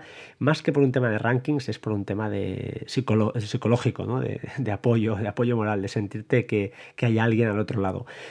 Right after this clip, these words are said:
porque a veces, eh, sí que es cierto que, que el podcasting tiene esto, tú grabas, pero no sabes realmente lo que hay detrás, ¿no? No sabes si es diez, o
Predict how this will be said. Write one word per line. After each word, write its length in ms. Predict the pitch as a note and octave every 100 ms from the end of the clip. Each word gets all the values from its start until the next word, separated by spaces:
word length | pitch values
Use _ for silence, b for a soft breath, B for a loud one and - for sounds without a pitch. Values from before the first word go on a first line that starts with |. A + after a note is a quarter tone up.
| B
porque 240 | - G2+
a 20 | A2
veces, 380 | A2+ C#3 C3+
eh, 300 | - G#2 G2
sí 120 | - A#2
que 100 | G#2
es 100 | -
cierto 280 | G#2+ D#3+
que, 640 | C#3 A2 G2 F#2 F2+ F2+ -
que 80 | -
el 80 | F#2
podcasting 500 | - F#2+ G#2+ - A#2+
tiene 240 | C3+ A#2+
esto, 240 | B2+ - F2
tú 160 | G#2+
grabas, 460 | G#2 A2+ B2 F3 - B B B _
pero 160 | _ G#2
no 80 | A#2
sabes 380 | A#2+ A#2 A2+ -
realmente 760 | A2+ A2+ G#2+ G#2+ A2 G#2+ F#2+
lo 100 | G2
que 140 | G2 G2
hay 100 | G2+
detrás, 380 | G2 G2+ G2 G#2+
¿no? 160 | -
No 240 | D3 A#2 A2+
sabes 240 | F2+ -
si 80 | -
es 160 | F2+
diez, 440 | - B2 F3 G#3+
o 60 | -